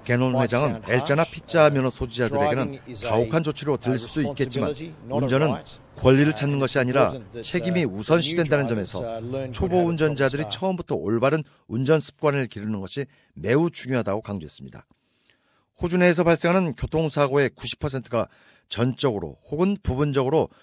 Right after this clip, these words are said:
Speaker 1: 운전자 과실에 기인하는 것으로 파악되고 있으며 이 가운데 상당 사례가 모바일 폰 때문이라는 분석이 제기되고 있습니다.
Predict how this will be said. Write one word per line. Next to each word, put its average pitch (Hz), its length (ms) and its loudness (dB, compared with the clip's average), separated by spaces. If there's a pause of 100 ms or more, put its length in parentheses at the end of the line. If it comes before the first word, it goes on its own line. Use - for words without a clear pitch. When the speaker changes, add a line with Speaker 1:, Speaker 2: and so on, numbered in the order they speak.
(100)
Speaker 1:
운전자 131 640 4 (120)
과실에 139 680 2
기인하는 131 380 -4
것으로 110 220 -6 (320)
파악되고 127 380 -6
있으며 110 300 -6 (260)
이 98 80 -10
가운데 113 420 0 (340)
상당 196 560 2
사례가 147 460 2 (220)
모바일 143 440 6
폰 156 280 -2
때문이라는 139 640 0
분석이 110 440 -4
제기되고 101 380 -8
있습니다. - 360 -16